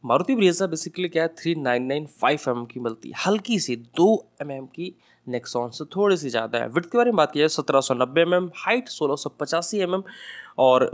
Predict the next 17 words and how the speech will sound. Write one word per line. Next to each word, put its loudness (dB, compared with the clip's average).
विड्थ 6
जो 4
है 2
basically -2
वो 4
Nexon 2
से 0
कम 2
है। 2
और 6
हाइट 2
क्या 2
है, 2
थोड़ी 4
सी -2
ज़्यादा -2
है 2